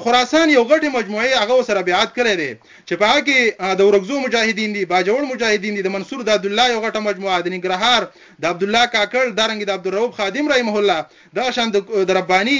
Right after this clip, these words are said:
چې د کونړ کې، نو دا څومره مجاهدین شو؟ نو تقریبا او د هغه په دغه کې د اسی ملکونو مجاهدین خو صرف د هغه په دغه کې دي، په، په دولت دا کم چې په عراق مجاهدین کې، په عراق او شام کې کوم مجاهدین چې دی نه دا کوي، نو هغو تعداد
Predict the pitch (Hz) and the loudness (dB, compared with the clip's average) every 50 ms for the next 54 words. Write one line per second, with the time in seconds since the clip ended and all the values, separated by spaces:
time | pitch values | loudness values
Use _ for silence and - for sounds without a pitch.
0 | 247 - 208 190 180 - 196 214 220 208 190 196 185 170 - - - - - 151 | -2 -2 -6 -6 -6 -4 -2 0 0 2 2 0 0 -2 -2 -8 -20 -12 -6 -2
1 | 160 165 247 262 - - 339 359 311 240 220 185 196 180 180 180 180 175 147 - | 2 2 4 2 2 2 0 2 2 2 2 0 0 0 0 -2 -4 -6 -6 -6
2 | 170 196 220 _ - - - - 165 170 170 240 240 247 240 240 233 311 339 339 | -6 -6 -8 _ -20 -20 -12 -6 -4 -2 0 0 0 0 0 2 2 2 2 2
3 | 302 - 226 214 220 202 226 226 240 - 339 302 269 233 226 254 285 - 220 220 | -2 0 0 0 2 2 2 2 2 0 0 0 0 0 2 0 0 -2 -2 -2
4 | 240 262 254 - _ _ - - - - 285 339 349 320 - 330 339 285 254 240 | -2 -4 -6 -14 _ _ -6 -4 -2 0 2 2 0 2 2 2 2 4 2 0
5 | 226 - 320 370 359 285 269 208 220 202 208 214 247 262 226 185 - 254 240 196 | 2 4 4 4 4 2 0 2 2 2 2 2 0 -2 -6 -6 -6 -6 -4 -2
6 | 190 190 190 220 185 185 170 165 185 175 151 151 139 131 131 151 147 147 135 - | -2 -2 0 -2 -2 -2 -2 -2 -4 -4 -6 -8 -10 -8 -6 -6 -6 -6 -8 -10
7 | - 165 160 160 - - 156 170 220 240 220 180 185 170 - 220 226 214 208 160 | -6 -6 -6 -6 -6 -4 0 0 2 2 2 2 0 0 -2 -2 -4 -4 -4 -4
8 | 165 165 175 208 208 - 180 165 156 156 143 151 190 208 196 180 175 - 180 175 | -2 0 0 0 0 -2 -4 -4 -4 -4 -4 -2 -4 -6 -8 -10 -12 -10 -6 -6
9 | 160 165 190 170 202 254 254 - 214 185 - 220 214 185 165 - 185 175 160 147 | -4 -2 0 0 2 2 2 0 -2 -4 -2 -4 -6 -6 -6 -6 -6 -6 -4 -4
10 | 151 143 156 160 175 160 147 151 139 135 127 127 120 117 - 139 151 165 180 202 | -4 -4 -4 -4 -6 -6 -6 -6 -8 -6 -6 -8 -10 -10 -8 -6 -4 -4 -2 -2
11 | 262 240 208 180 160 160 185 180 156 | -2 -2 0 0 0 2 2 2 0